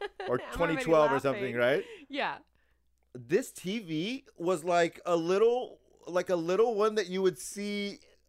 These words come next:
Speaker 2: Like an antenna one? Like, back in the day, like, a portable T V with an antenna and, like, black and white?
Speaker 1: It was a T V that you have to put in the V H S tape, but the T V's
Speaker 2: Mm-hmm.
Speaker 1: only, like, the size of the V H S. You have to hit, like, tracking on it and shit.
Speaker 2: Yeah.
Speaker 1: It was the little,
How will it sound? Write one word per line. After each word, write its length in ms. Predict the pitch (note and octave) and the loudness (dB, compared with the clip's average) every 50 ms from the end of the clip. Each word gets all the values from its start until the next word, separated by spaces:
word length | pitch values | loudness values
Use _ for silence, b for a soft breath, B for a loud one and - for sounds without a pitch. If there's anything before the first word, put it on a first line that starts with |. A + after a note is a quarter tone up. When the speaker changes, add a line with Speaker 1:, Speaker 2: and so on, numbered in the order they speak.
| _ _ | _ _
Speaker 2:
Like 160 | - B3+ C4+ - | -6 -6 -4 -4
an 60 | A#3+ | -4
antenna 460 | A3+ G#3+ A#3+ - B3+ C4+ B3 C#4+ D4+ | -4 -4 -4 -4 -4 -2 -2 -2 -2
one? 400 | D4 E4 E4 E4 F4+ F4 F#4 F#4 - - | -2 -2 -2 -2 -2 -2 -4 -6 -6 -8
Like, 300 | D#4 A#3+ A#3 A#3+ G3+ - | -6 -4 -4 -4 -4 -4
back 180 | A3 A3+ A3+ - | -4 -4 -4 -6
in 80 | C4+ | -6
the 80 | C4 C4+ | -6 -6
day, 160 | G#3 A#3+ B3 | -4 -4 -4
like, 140 | B3+ A#3 G#3 | -4 -4 -6
a 60 | G#3+ | -8
portable 440 | - - B3+ A#3+ A#3+ B3 C4 A3 B3 | -10 -8 -6 -6 -6 -6 -6 -6 -8
T 200 | B3 - C4+ B3+ | -8 -8 -8 -8
V 340 | G#3+ A3+ A3+ B3 C#4+ D#4 D#4 _ _ - | -6 -6 -6 -6 -8 -10 -12 _ _ -12
with 160 | G#3+ A#3 G#3 | -10 -8 -6
an 60 | G#3 | -4
antenna 360 | G3+ G3+ G3+ G3+ A#3 A3+ A#3 B3 | -6 -6 -6 -6 -6 -4 -4 -4
and, 120 | A#3+ A#3 | -4 -4
like, 160 | G#3+ G3 F3+ | -6 -6 -6
black 240 | - G#3+ G3+ G#3+ - | -4 -6 -6 -6 -6
and 120 | A3+ G#3+ G#3 | -8 -8 -6
white? 220 | G3 F#3+ G3 G#3+ | -6 -6 -4 -4
Speaker 1:
It 140 | - - - | -6 -6 -6
was 160 | F#3+ F#3+ F3 | -6 -4 -6
a 40 | F#3 | -6
T 340 | - - - F3 G3 G3+ F3+ | -8 -10 -10 -8 -8 -8 -6
V 280 | C3+ C#3+ D3+ F3+ G#3 | -6 -4 -4 -4 -2
that 160 | F3 F#3+ - | -2 -4 -4
you 140 | D#3+ C#3+ D3 | -4 -4 -6
have 260 | D3 D3 C#3+ D#3 E3+ | -4 -4 -6 -6 -6
to 100 | - D#3+ | -6 -8
put 360 | D3+ - - - E3+ D#3 D#3 - | -10 -8 -4 -2 -2 -2 -2 -4
in 220 | D3 D#3 D#3 D#3+ | -4 -4 -4 -4
the 80 | C#3+ C3+ | -4 -6
V 180 | A2+ A2 B2+ C#3+ | -4 -4 -4 -4
H 200 | D#3 C#3+ - C3+ | -4 -2 -2 -2
S 180 | C3 C#3+ - | -2 -2 -4
tape, 260 | - - F3 F#3 F#3+ | -4 -2 -2 -2 -2
but 180 | - D3+ B2 - | -4 -8 -10 -12
the 80 | - - | -12 -12
T 120 | D#3 D#3+ | -10 -8
V's 140 | D#3+ E3+ C#3+ | -8 -4 -4
Speaker 2:
Mm-hmm. 60 | D3 | -2
Speaker 1:
only, 120 | D3 D3+ D3+ | -2 -2 -2
like, 180 | C#3 A#2+ - | -2 -4 -4
the 100 | - A#2 | -4 -8
size 340 | - - A#2+ A2 A#2+ C#3 C#3+ | -6 -4 -2 0 0 -2 -2
of 60 | D#3+ | -2
the 100 | E3+ F3 | -6 -6
V 160 | D#3+ E3+ F3+ F#3 | -2 0 2 2
H 160 | F#3 F3+ - | 2 2 0
S. 200 | F#3+ G3+ G3 - | -2 -2 -2 -4
You 60 | D#3+ | -8
have 80 | D3+ B2 | -8 -6
to 60 | C#3+ | -6
hit, 80 | D#3 | -6
like, 160 | C3 B2 A2 - | -4 -4 -6 -6
tracking 480 | - - C3 A#2+ B2+ - - D#3+ E3+ | -6 -4 -2 -2 -2 -4 -8 -4 -2
on 160 | F3 F#3+ F3+ | 0 0 0
it 100 | F#3 G3 | -2 -4
and 140 | G3+ G3 G3 | -6 -6 -4
shit. 80 | A3+ C#4 A#3 | 0 2 2
Speaker 2:
Yeah. 140 | A3 D3+ - - | 2 2 0 -2
Speaker 1:
It 100 | D#3+ F3+ | -2 -2
was 140 | F3+ F#3+ F3 | 0 -2 -2
the 80 | E3+ | -2
little, 260 | F3 F3 F3 E3+ D3+ | -2 0 0 0 -2